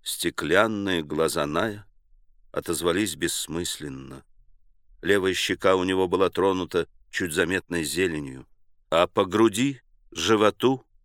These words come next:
расплылись и застыли темные широкие пятна, вероятно, крови.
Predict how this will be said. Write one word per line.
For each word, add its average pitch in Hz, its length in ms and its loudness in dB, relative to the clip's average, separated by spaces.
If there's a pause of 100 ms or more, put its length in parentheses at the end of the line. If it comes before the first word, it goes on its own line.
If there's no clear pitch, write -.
(180)
расплылись 113 880 4
и 120 80 0
застыли 117 600 2
темные 135 520 4
широкие 113 640 2
пятна, 71 720 -4 (580)
вероятно, 85 500 -4
крови. 73 480 -10